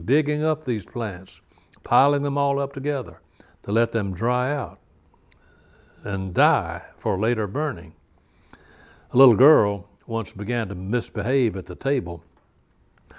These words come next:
Her moth-, <coughs> her mother told her that unless she straightened up,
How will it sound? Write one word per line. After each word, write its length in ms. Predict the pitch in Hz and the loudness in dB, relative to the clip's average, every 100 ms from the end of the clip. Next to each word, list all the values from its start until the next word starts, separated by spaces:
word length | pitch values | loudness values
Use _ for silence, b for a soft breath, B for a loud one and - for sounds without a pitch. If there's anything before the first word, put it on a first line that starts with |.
| B | B
Her 180 | B 135 | B 4
moth-, 340 | 123 170 165 - - | 4 4 2 -4 -4
<coughs> 160 | - - | -4 2
her 180 | 165 | 4
mother 300 | 117 120 135 | 6 4 4
told 320 | 101 156 175 104 | 2 2 2 0
her 180 | 101 | -4
that 200 | 101 104 - B B B | -4 -6 -10 B B B
unless 320 | 123 120 147 - | -2 2 2 2
she 160 | 139 | -4
straightened 460 | - 165 156 110 135 | -2 0 0 0 -2
up, 380 | 175 - _ | -2 -4 _